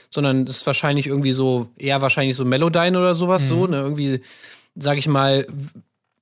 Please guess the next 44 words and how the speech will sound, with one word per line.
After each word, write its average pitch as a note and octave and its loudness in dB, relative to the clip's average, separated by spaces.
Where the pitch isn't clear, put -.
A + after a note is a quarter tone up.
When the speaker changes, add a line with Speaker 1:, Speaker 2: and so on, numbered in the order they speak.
Speaker 1:
irgendwie D3 0
relativ, D3+ -2
also C3 -4
da B2+ -2
wurde D3 4
eher D3+ -2
so C#3 -2
der C3+ 0
Realismus D#3+ 0
in F3+ -4
den F3 0
Vordergrund F#3 0
gesetzt, F#3+ -2
Speaker 2:
Ja. C#3+ 0
Speaker 1:
was C3 -2
ich C3 -8
gut F3+ -2
finde. G#3 0
Diese D3 2
Speaker 2:
Ja, C#3+ 4
entschuldige, C#3 2
oder B2+ 4
er B2 4
hat A#2 0
einfach A#2 0
die A2 -2
Töne G3+ 0
getroffen. A#2+ -4
Speaker 1:
Ja, C3+ 0
Speaker 2:
Die C#3 2
Speaker 1:
oder C3 4
er C#3+ 6
hat D#3 0
einfach D3 2
die C#3 2
Speaker 2:
Möglichkeit B2+ 2
Speaker 1:
Töne D3+ 2
Speaker 2:
besteht - 2
gar C3+ 2
nicht F#3 4
Speaker 1:
getroffen. - -2
Speaker 2:
mehr, G#2+ 0
oder G#2 -4
was? G#2 -8